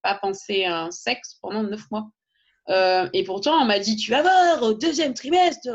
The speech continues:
regain d'hormones. » <laughs> Oui. Alors, euh, e-, excusez-moi, remboursez, s'il vous plaît. Euh, non. Euh, <laughs> voilà, c'est-à-dire que moi, ça, et tu vois, pourtant, j'étais, euh, je,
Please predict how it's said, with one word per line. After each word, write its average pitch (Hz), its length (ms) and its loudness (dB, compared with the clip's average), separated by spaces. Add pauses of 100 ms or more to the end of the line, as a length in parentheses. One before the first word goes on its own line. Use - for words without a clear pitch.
(140)
regain 370 400 -2
d'hormones. » 320 720 0
<laughs> 330 540 -4 (460)
Oui. 208 240 -6 (480)
Alors, 202 380 -6
euh, 190 120 -6
e-, 185 360 -14
excusez-moi, 233 580 -10
remboursez, 285 640 -10
s'il 240 220 -20
vous 247 180 -18
plaît. 285 240 -8 (420)
Euh, 185 960 -8 (100)
non. 233 200 -12 (320)
Euh, 190 240 -8
<laughs> 277 640 -6
voilà, 320 360 -4
c'est-à-dire 214 320 -14
que 185 580 -10
moi, 240 180 -6
ça, 180 520 -8 (640)
et 190 180 -14 (200)
tu - 100 -20
vois, 320 300 -4 (100)
pourtant, 285 340 -14
j'étais, 202 480 -14
euh, 175 180 -8
je, 175 120 -20